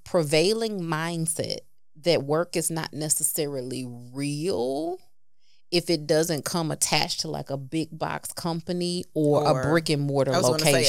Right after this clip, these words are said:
Speaker 2: say, unless I have a desk with a phone number and a physical location.
Speaker 1: Correct. And so what we have been trying to say to people, obviously not very successfully,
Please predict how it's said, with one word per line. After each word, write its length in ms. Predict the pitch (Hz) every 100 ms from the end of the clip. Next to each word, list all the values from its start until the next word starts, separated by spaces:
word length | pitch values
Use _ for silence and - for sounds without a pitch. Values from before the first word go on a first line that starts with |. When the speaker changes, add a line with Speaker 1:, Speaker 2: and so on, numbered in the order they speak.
| -
Speaker 2:
say, 20 |
unless 180 | - 160
I 200 | 143 165
have 260 | 185 156 147
a 100 | 151
desk 640 | 135 165 165 160 - 151 143
with 180 | 151 139
a 120 | 147
phone 460 | - 175 165 160
number 460 | 151 151 139 151 151 -
and 160 | 135
a 100 | 135
physical 480 | 139 165 135 151 156
location. 360 | 143 139 - -
Speaker 1:
Correct. 600 | 185 160 175 - - - -
And 180 | 170 170
so 200 | 175 160
what 360 | 151 160 156
we 260 | 160 240 320
have 160 | 277 190
been 180 | 175
trying 460 | 170 - 180 175 165
to 180 | - 143
say 320 | - - 247
to 160 | - 151
people, 720 | - 170 139 - 139 131 170 - - - - 123
obviously 440 | 120 127 - 131
not 240 | 131 135
very 240 | 151 139 139
successfully, 760 | - - - - - 147 165